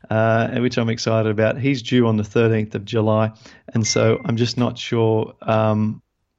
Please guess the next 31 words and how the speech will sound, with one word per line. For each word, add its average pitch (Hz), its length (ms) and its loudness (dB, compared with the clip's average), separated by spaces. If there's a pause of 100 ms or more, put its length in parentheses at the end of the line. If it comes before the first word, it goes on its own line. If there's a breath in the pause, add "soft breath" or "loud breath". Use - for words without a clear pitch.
(160)
you 135 80 0
know, 123 100 2
how 120 240 2
much 117 320 -2
I'll 113 240 -4 (200)
be 123 120 -4
working 120 520 -2
with 113 140 -4
the 113 80 -6
family 113 460 -2
and, 110 100 -2
and 117 340 -2
how 113 120 0
much 113 180 -4
help 143 220 -2
we're 214 100 -4
gonna 110 160 -2
get. - 180 -6 (420 loud breath)
But 147 180 -2
look, 156 180 0
I'm 156 400 0
trying 135 340 -2
to 139 60 0
get 113 220 -2
it 117 120 -8
published 110 480 -6
as 113 120 -14
quick 123 240 -8
as 110 100 -4
I 113 120 -2
can, 107 340 -8